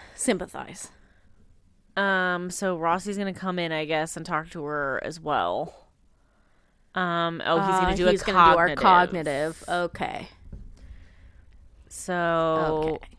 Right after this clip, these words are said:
Speaker 1: So Prentice was the warm-up act.
Speaker 2: Right.
Speaker 1: Rossi's the big show.
Speaker 2: So he's like, "I wanna walk through everything that happened last night."
Speaker 1: Just close your eyes.
Speaker 2: Close your eyes.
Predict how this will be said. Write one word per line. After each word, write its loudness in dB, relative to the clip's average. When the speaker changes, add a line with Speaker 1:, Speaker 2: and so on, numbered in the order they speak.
Speaker 1:
So -10
Prentice -2
was -2
the -4
warm-up 2
act. -4
Speaker 2:
Right. -4
Speaker 1:
Rossi's -8
the -8
big -8
show. -10
Speaker 2:
So -14
he's -10
like, -6
"I -2
wanna 0
walk 2
through -6
everything -4
that -6
happened -10
last -10
night." -12
Speaker 1:
Just -18
close -4
your -4
eyes. -14
Speaker 2:
Close -10
your -10
eyes. -16